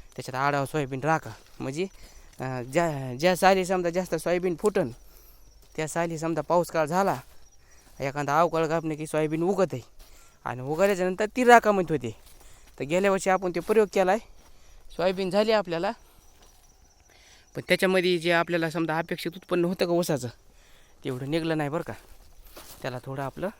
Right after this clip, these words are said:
उत्पन्न कमी पडे. मग कारण त्याचं हेच असतंय आंतरपीक. आंतरपीक लहान असो मोठा असो, पण जे ह्याचा अंश आहे का, ज्याची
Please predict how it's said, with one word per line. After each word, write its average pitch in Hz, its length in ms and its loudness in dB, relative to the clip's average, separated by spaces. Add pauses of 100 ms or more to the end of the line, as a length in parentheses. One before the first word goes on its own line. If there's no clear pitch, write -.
(100)
उत्पन्न 139 340 -6
कमी 196 200 -2
पडे. 135 280 -4 (640)
मग 123 80 -12
कारण 165 360 2
त्याचं 165 200 -4
हेच 190 240 0
असतंय 165 300 -2
आंतरपीक. 139 460 -4 (720)
आंतरपीक 156 440 -2
लहान 175 320 4
असो 165 240 0
मोठा 165 320 0
असो, 160 220 -4
पण 151 200 -4
जे 160 180 0
ह्याचा 160 260 0
अंश 175 240 2
आहे 196 80 0
का, 156 120 0
ज्याची 143 180 -4